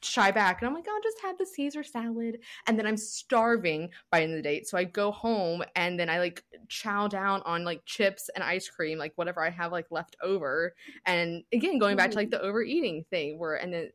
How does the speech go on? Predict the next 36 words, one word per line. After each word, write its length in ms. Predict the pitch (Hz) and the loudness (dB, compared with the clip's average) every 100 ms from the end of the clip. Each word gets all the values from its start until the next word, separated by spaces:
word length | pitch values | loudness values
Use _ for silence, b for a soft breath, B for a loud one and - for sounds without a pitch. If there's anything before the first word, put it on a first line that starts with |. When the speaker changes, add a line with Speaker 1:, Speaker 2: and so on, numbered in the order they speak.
| - | -4
Speaker 1:
and 180 | 196 208 | -4 2
then 300 | 220 226 - _ _ _ - | 4 4 0 _ _ _ -2
proceeding 280 | 277 240 226 | 0 4 4
to 60 | |
feel 140 | 262 - | 4 4
awful 400 | 143 - 175 196 - | 2 0 -6 -6 -2
about 180 | 165 | -2
myself 420 | 160 170 139 175 - | -2 -4 -4 -6 -6
because 240 | 226 196 | -6 -2
I 100 | 196 | -2
did 200 | 160 131 | -2 -4
that 320 | 143 165 220 - B B - | -2 0 -2 -6 B B 0
and 460 | 196 185 175 196 | 2 2 0 0
not 320 | 185 170 170 | 2 2 0
feeling 220 | 190 180 175 | -4 -6 -2
comfortable 520 | 180 170 165 156 170 | -4 -2 -2 0 -2
with 140 | 165 | -4
the 60 | 165 | -8
person 420 | 165 160 160 156 | -10 -10 -8 -6
that 140 | 143 151 | -4 -4
I'm 180 | 156 | -4
with. 300 | 185 185 156 - - | -4 -4 -6 -10 -8
And 180 | 170 156 | -4 -4
I 100 | 160 - | -6 -8
think 400 | 165 160 - - _ _ _ | -8 -8 -12 -20 _ _ _
that 180 | 185 180 | -2 0
is 80 | 175 | -2
something 360 | 196 180 170 - | -6 -4 -6 -4
a 60 | 160 | -6
lot 360 | 160 160 165 | -2 -2 0
of 140 | 165 - _ _ _ _ - | -2 -6 _ _ _ _ -16
women, 380 | 160 175 190 156 | -4 0 0 0
especially, 440 | 156 151 - 120 | -4 -8 -8 -10
I 40 | 147 | -8
feel 160 | 151 | -8
like, 240 | 139 139 | -8 -8